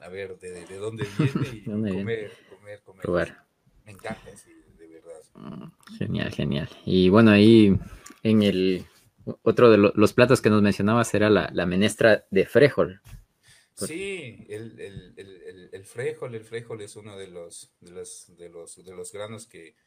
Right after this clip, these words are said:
Speaker 1: que, pues, son mis fa-, mis, mis favoritos, ¿no? La menestra. Eh, en el norte, pues, nosotros comemos bastante frijol, ¿no? Sí, somos de, somos de bastante grano.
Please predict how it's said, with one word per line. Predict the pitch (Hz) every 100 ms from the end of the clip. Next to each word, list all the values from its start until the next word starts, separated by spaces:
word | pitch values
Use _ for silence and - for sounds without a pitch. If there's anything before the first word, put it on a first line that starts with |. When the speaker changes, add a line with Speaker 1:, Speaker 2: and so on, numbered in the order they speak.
| _ _ _ _ _ _
Speaker 1:
que, | _ 90 90 90 87 _
pues, | 90 87 85 - - _
son | - 117
mis | 120 113
fa-, | -
mis, | 98 95 95 -
mis | 101 98
favoritos, | 98 90 95 107 85 82
¿no? | 87 95 _ _ _ _
La | 85
menestra. | 85 87 98 - 80 _ _ _ _ _ _
Eh, | 92 95 92
en | 101 107
el | 110
norte, | 151 170 -
pues, | 113 107
nosotros | 98 - - 95
comemos | 90 92 92
bastante | 85 - 90 87 85
frijol, | _ 85 _ 87
¿no? | 78 82 _
Sí, | _ _ 90
somos | 90 95 92
de, | 90 82
somos | - 104 -
de | 98
bastante | 90 92 95 -
grano. | 90 92 95 90